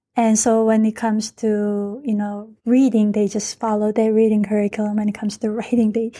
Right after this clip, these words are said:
follow separate writing curriculum. Uh, what that means as a consequence, unintended consequence, is that reading and writing are taught s-, as separate subjects.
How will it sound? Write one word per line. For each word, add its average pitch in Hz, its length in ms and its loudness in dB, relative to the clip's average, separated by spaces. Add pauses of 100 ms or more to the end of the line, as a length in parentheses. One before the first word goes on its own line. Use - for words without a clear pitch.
(160)
follow 214 300 2
separate 233 520 -4
writing 226 280 2
curriculum. 220 720 -8 (720)
Uh, 226 340 2
what 233 200 0
that 233 240 2
means 262 400 2
as 214 120 -2
a 226 60 -2
consequence, 226 880 -2
unintended 254 920 0 (100)
consequence, 226 720 -2 (100)
is 226 220 -4
that 226 280 -8 (400)
reading 269 440 2
and 226 180 -2
writing 220 380 -4
are 208 80 -8
taught - 340 -12
s-, - 340 -14
as 214 260 -6
separate - 1000 -10
subjects. - 720 -8